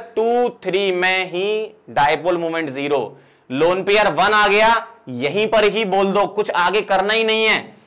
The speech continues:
यहीं पे बोल दो कि भाई साहब इसका mu resultant क्या आने वाला है, not zero, और molecule क्या होने वाला है, polar। समझ रहे हो बात को? बहुत आसान है। एक ये दूसरा देखना, अगर मैं आपसे बोलूं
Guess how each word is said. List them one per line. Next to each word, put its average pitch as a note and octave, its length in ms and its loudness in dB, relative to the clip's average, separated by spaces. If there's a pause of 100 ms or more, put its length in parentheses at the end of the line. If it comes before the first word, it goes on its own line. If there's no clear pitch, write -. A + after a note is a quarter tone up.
(120)
यहीं D#3+ 260 0
पे G#3+ 100 0
बोल G3 220 2
दो G#3+ 100 2
कि G#3+ 120 0
भाई E3+ 220 2
साहब F#3+ 180 2
इसका F#3 280 -2
mu F3 200 0
resultant E3+ 500 0
क्या F3 120 0
आने F3 160 0
वाला F3 200 4
है, D#3+ 80 2
not D#3 260 0
zero, G3 260 4 (400)
और D#3 140 2
molecule F3 500 4
क्या G3 160 4
होने G3+ 200 4
वाला G#3 280 4
है, G#3+ 160 4 (180)
polar। A2+ 300 -6 (800)
समझ C3+ 140 -4
रहे G3 100 4
हो A#3 60 4
बात A3 200 2
को? E3 120 -2
बहुत D3 320 0
आसान F3+ 300 0
है। G3+ 100 -6 (1200)
एक C#3+ 180 -4
ये D3+ 120 -2 (220)
दूसरा C#3+ 340 -2
देखना, F3 340 0 (1500)
अगर E3+ 240 2
मैं G#3 120 2
आपसे G3+ 260 2
बोलूं G#3 200 0